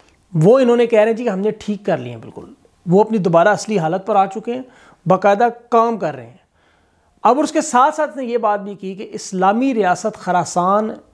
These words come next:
जो कि आपको पता है सबके लिए ख़तरा है, सब पड़ोसियों के लिए,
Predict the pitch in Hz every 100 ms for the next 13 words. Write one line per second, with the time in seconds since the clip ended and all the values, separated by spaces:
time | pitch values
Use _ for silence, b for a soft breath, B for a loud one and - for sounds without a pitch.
0 | _ _ _ _ 165 143 202 214 220 214
1 | 196 - 175 180 214 175 - - _ _
2 | _ - 320 320 320 247 170 180 165 277
3 | 269 202 160 180 160 151 151